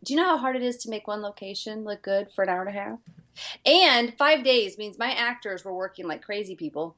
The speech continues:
<laughs> Like, they, there was a day where my, one of my leads, Jeffrey Johnson, who is fantastic, I was like, "Jeff, we just don't have time. You've got five pages of pretty much all monologue.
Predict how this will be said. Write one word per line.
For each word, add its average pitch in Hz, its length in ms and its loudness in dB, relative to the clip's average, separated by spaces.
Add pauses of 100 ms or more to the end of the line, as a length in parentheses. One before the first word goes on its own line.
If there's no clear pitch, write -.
(140)
<laughs> - 180 -12
Like, 240 220 6
they, 349 260 6 (360)
there 320 100 2
was 359 100 2
a 311 80 0
day 240 460 2 (100)
where 226 160 0
my, 208 460 -2 (140)
one 214 120 -4
of 220 40 -4
my 214 120 2
leads, 180 320 -6
Jeffrey 190 420 0
Johnson, 175 440 -2
who 180 160 -8
is 175 160 -6
fantastic, - 1120 -2 (760)
I 214 120 4
was 214 120 -2
like, 196 180 -2
"Jeff, 190 300 0 (140)
we 196 200 -12
just 214 220 -10
don't 185 180 -2
have 165 160 -10
time. 156 540 -8
You've 185 200 -14
got - 240 0
five 170 360 -2
pages 160 380 -6
of 156 160 -8
pretty 175 180 -4
much 165 240 -2
all 165 180 4
monologue. 143 640 0